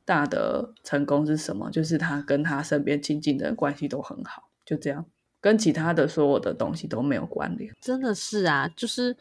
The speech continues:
Speaker 2: 我今天假设说我再有名，就是一个世界名人或是再有钱，可是如果我没有最心灵 close 的那些家人或者是爱人、情人、朋友，whatever，我觉得终究是孤单的，因为人可能真的就是一个社会性动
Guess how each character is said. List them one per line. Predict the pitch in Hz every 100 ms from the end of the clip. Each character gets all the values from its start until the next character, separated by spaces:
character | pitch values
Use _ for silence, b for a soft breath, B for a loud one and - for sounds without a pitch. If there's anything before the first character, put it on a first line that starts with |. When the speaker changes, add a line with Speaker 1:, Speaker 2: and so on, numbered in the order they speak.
| B B _
Speaker 2:
我 | - 185
今 | 170
天 | 208 214 214 226 220 -
假 | 165
设 | 185
说 | 196 196
我 | 165
再 | 165 190 170
有 | 147 135
名， | 120 92 123 147 170
就 | 180 196
是 | 190
一 |
个 | 175
世 | 170 196
界 | 180 175
名 | 139 127
人 | 135
或 | 165 175
是 | 165
再 | 170
有 | 113 -
钱， | - - - - _
可 | -
是 | 160 196
如 | 160 156
果 | 160 139 -
我 | 165
没 | 151 175
有 | 147
最 | 160 185 165
心 | - 165
灵 | 135 135
close | - 180 147 143 -
的 | -
那 | 131 151
些 | 156 151
家 | 160 147 147
人 | 131 139
或 | 147 147
者 | 147
是 | 156 143 - -
爱 | 185 143
人、 | - 143
情 | 156 117 127
人、 | 110 156
朋 | - 143
友， | 131
whatever， | 160 123 135 135 170 B B B _ _
我 | 175
觉 | 165 160
得 | 165 165
终 | 165 175
究 | 175 165
是 | -
孤 | - 127
单 | - 185 -
的， | -
因 | 294
为 | 302
人 | 170 160
可 | - 170
能 | 131
真 | - 233
的 |
就 | 226 156
是 | -
一 | 139
个 | 135
社 | - 143
会 | 135
性 | - 120
动 | 117 104